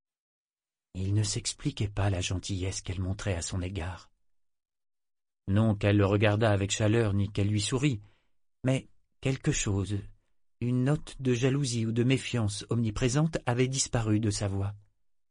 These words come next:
Yémin était content qu'elle ne semblât plus le détester, mais il ne savait pas très bien comment réagir. « Eh bien, » dit-il niaisement, «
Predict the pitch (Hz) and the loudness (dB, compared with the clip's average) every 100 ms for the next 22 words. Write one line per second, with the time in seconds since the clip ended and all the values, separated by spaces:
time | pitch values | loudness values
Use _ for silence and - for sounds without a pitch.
0 | _ _ _ _ _ _ _ _ _ - | _ _ _ _ _ _ _ _ _ -6
1 | 101 101 101 107 98 101 101 104 101 104 | 0 4 6 6 4 2 0 2 2 2
2 | 101 95 95 90 104 101 98 - 101 101 | 2 0 0 0 0 2 0 0 0 0
3 | 104 - 101 - 101 - - _ - 95 | 0 -2 -4 -2 -4 -6 -20 _ -2 2
4 | 98 98 95 104 104 104 101 101 113 104 | 2 2 0 0 2 2 0 0 0 2
5 | 107 107 104 95 98 95 92 - _ _ | 2 4 4 2 0 -2 -4 -12 _ _
6 | _ _ _ _ _ _ _ _ _ _ | _ _ _ _ _ _ _ _ _ _
7 | _ _ _ _ _ 113 117 127 120 107 | _ _ _ _ _ -6 0 2 2 0
8 | 101 - _ _ _ _ - 95 101 101 | -4 -12 _ _ _ _ -4 -2 0 0
9 | 95 95 98 90 98 113 | 2 2 2 2 0 0